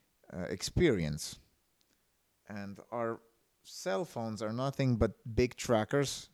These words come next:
that we carry with ourselves all the time. Uh, and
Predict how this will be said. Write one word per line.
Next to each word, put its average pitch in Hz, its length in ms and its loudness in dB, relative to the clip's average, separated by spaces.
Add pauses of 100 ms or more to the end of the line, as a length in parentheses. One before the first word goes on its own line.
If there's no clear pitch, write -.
(140)
that 107 220 -8
we 117 200 -4
carry 117 420 -2
with 113 180 -4
ourselves 110 680 -8
all 104 180 -8
the 107 80 -6
time. 107 480 -4 (1080)
Uh, 95 340 -4 (260)
and 98 640 0